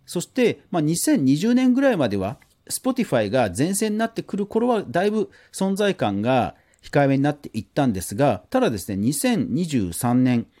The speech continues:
えー、登録ユーザーが一点四万人を超え、そして直近の財務なんですけども、二千二十二年から二千二十三年は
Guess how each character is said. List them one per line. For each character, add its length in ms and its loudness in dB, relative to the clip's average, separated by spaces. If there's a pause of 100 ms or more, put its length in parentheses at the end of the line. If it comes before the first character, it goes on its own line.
(140)
え 80 -4
ー、 80 -6
登 200 4
録 180 0
ユ 140 2
ー 40 0
ザ 160 0
ー 20 -2
が 180 0
一 140 -2
点 320 -4
四 300 0
万 240 0
人 220 2
を 140 -6
超 160 0
え、 260 0 (140)
そ 160 -6
し 60 -8
て 320 0 (320)
直 240 -4
近 240 0
の 220 -2 (200)
財 240 2
務 260 -2
な 120 -2
ん 60 -2
で 100 -4
す 80 -10
け 80 -8
ど 100 -4
も、 300 0 (220)
二 100 0
千 220 0
二 100 -2
十 140 2
二 160 4
年 160 0
か 100 -2
ら 80 0
二 140 0
千 240 0
二 100 2
十 160 0
三 320 0
年 220 0
は 260 2